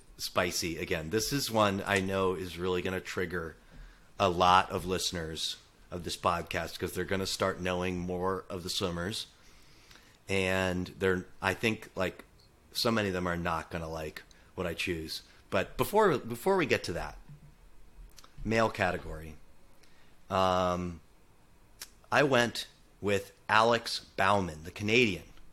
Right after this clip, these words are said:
Canadian I M er, Alex Bauman. And I'll tell you why. Um, again,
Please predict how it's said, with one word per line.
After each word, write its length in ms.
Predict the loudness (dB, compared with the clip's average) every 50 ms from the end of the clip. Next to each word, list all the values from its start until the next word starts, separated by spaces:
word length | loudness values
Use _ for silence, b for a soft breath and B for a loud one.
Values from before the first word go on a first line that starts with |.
| -20 -20 -20 -20 -20 -18 -14 -8
Canadian 500 | -4 0 2 2 2 2 2 2 2 2
I 180 | 4 4 4
M 200 | 4 4 4 2 0
er, 200 | 0 -2 -2 b b b b b b b b
Alex 320 | 4 6 6 4 2 0
Bauman. 460 | -2 -2 0 0 0 0 -2 -4 -8 -6
And 160 | -4 -2 -2
I'll 80 | -2
tell 160 | -2 0 0 0
you 120 | 2 2
why. 420 | 4 6 6 6 6 4 2 -2 -6 B B B B B B B
Um, 460 | 0 0 2 2 0 0 -2 -4 -8 -10 -10
again, 640 | -8 -2 2 4 4 4 4 4 2 0 -2 -6